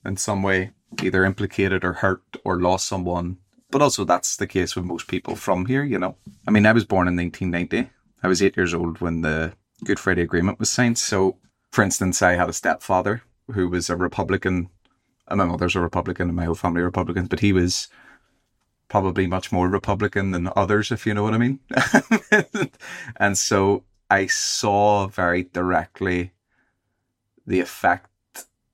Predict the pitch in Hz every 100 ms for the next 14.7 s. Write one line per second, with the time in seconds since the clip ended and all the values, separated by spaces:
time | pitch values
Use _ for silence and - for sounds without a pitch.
0 | _ - 101 92 90 - 87 90 87 95
1 | 92 98 90 98 - 85 - 110 113 135
2 | 139 117 98 90 92 - 95 101 101 90
3 | 92 104 107 - 85 92 - 92 87 -
4 | 90 87 - 82 95 - 90 87 107 -
5 | _ _ _ _ _ - 101 113 120 104
6 | 92 - 95 90 98 95 - 101 - _
7 | _ 104 - _ _ 107 98 95 92 90
8 | - 98 98 101 92 87 92 _ _ _
9 | _ _ _ _ _ _ _ - 107 110
10 | - 107 107 - 98 101 98 95 90 90
11 | 90 90 90 90 - - - - 98 92
12 | 92 92 98 98 90 85 87 82 92 87
13 | 101 101 _ _ _ _ _ _ 101 101
14 | 92 90 98 - 90 85 90